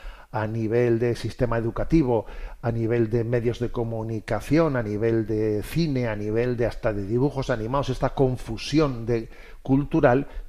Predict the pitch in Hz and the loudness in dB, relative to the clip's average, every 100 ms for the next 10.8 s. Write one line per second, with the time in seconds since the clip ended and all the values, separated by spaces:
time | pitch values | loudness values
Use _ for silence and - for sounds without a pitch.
0 | - 113 - - - 104 - - 110 - | -10 -10 -10 -12 -8 -8 -6 -4 -4 -2
1 | 117 117 113 120 - - - - 127 113 | 0 0 2 0 -2 -10 -12 0 2 2
2 | - 120 117 - 127 113 117 117 135 135 | 0 -4 -4 4 4 4 0 0 4 2
3 | - - 117 98 - - - - 123 110 | 0 -12 -10 -10 -14 -20 -18 -6 -4 -4
4 | 110 127 110 113 120 117 - 113 113 - | -2 0 0 0 0 -2 -2 -8 -8 -6
5 | 113 113 113 113 110 113 107 110 123 107 | -2 -2 -2 -2 -2 -2 -4 0 0 0
6 | 95 - - - - - - 117 117 110 | -6 -10 -18 -18 -18 -14 -6 0 2 2
7 | 110 - 139 131 127 135 - - - - | 0 2 4 6 4 0 -10 -20 -20 -12
8 | - 127 113 107 101 120 110 110 123 - | -8 -4 -4 -4 -4 -2 0 0 -2 -2
9 | - 117 123 - 117 110 117 120 113 120 | -2 -2 -2 -6 -4 -2 -2 -2 -2 0
10 | 113 110 127 123 113 113 120 | 0 2 2 2 2 0 -2